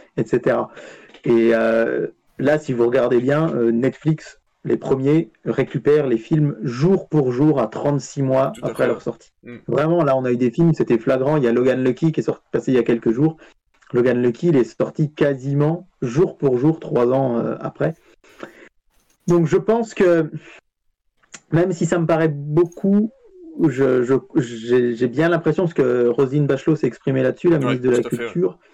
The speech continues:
Speaker 1: et, hum, ils avaient l'air intéressés. En tout cas,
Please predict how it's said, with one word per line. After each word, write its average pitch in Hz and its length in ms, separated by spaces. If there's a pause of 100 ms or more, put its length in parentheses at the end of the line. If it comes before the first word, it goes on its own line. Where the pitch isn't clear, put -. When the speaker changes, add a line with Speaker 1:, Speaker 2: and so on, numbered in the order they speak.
(500)
Speaker 1:
et, 127 600
hum, 127 360 (880)
ils 139 180
avaient 143 180
l'air 160 180
intéressés. 147 560
En 151 160
tout 156 160
cas, 175 400